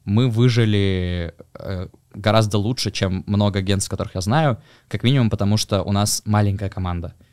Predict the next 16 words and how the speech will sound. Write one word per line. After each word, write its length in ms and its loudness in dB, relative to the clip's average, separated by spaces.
У 40 -6
нас 100 -6
маленькая 260 2
команда, 360 0
которая 920 0
может 320 0
и 60 -2
много 300 4
делать, 400 2
может 220 -2
и 60 -2
мало 280 2
делать, 300 -2
всё 120 -8
равно, 240 0
типа, 400 -6